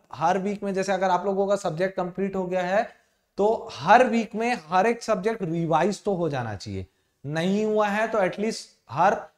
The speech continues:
फिफ्टीन डेज में एक, हर एक सब्जेक्ट एक एक बार रिवाइज हो जाना चाहिए।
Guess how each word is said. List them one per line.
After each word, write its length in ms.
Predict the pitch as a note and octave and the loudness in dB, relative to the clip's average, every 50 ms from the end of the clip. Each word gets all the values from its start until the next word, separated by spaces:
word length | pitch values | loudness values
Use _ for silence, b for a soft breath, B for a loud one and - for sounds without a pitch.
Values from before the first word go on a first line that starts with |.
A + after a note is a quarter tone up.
| _ _ _ | _ _ _
फिफ्टीन 580 | _ G3 F#3 - - - - B3+ D4 D4+ C#4+ C4+ | _ -4 -4 -4 -4 -2 0 2 2 2 4 6
डेज 240 | C4+ B3+ A#3+ G3+ | 6 6 6 4
में 200 | A3 A#3 A#3 A3+ | 2 0 0 -2
एक, 300 | G#3 F#3+ G3 G3 G3 G#3+ F3 | 0 -2 -2 -2 -2 -4 -4
हर 220 | E3 D#3+ F3 F#3 G3+ | -2 0 0 2 0
एक 100 | G3+ - | 0 0
सब्जेक्ट 380 | - G3 F3 F3 F#3+ F3+ - | -2 -2 -2 -2 -4 -2 -4
एक 140 | F3+ D#3+ - | -6 -4 -4
एक 120 | F3+ E3+ | -4 -2
बार 180 | E3 E3 E3 E3 | -2 0 0 0
रिवाइज 340 | D3+ C#3 B2+ C3 C#3 C#3 B2+ | -2 -2 -2 -4 -4 -4 -4
हो 100 | B2+ B2 | -6 -6
जाना 260 | A#2 G2+ F#2+ F#2+ F2+ | -6 -8 -8 -10 -12
चाहिए। 400 | F2 - F#2 E2+ F2 F2+ F#2 - | -12 -14 -12 -10 -10 -10 -12 -14